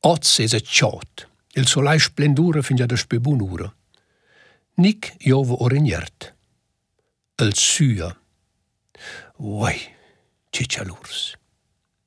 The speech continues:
Nic ha sait. El va in tincia da fö, el riva la frascera e pigliora il jus d'oranges. El pigliò il viercel e baiva.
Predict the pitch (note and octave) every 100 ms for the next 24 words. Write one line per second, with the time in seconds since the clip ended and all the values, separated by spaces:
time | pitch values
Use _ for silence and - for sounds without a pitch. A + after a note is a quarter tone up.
0 | _ _ _ _ _ _ _ - F3 -
1 | G3 - G2+ F2 - - _ _ _ -
2 | - F#3+ D3 F3 F#3 D3+ B2+ B2 A2+ -
3 | F3 G#3+ G#3+ _ _ _ _ _ - C3
4 | C3 D#3+ B2+ G#2+ - G#2 - - D#3+ F3+
5 | D#3+ D#3 C3 B2 B2 B2+ A2 G#2+ B2+ A#2+
6 | A2+ C#3+ F#2+ F#2 G#2 - - _ _ _
7 | _ _ _ D3+ B2+ D#3+ D#3+ E3 C#3+ C3
8 | F#3 G#3+ - F3+ E3+ A2+ F#2+ G2+ F#2+ G#2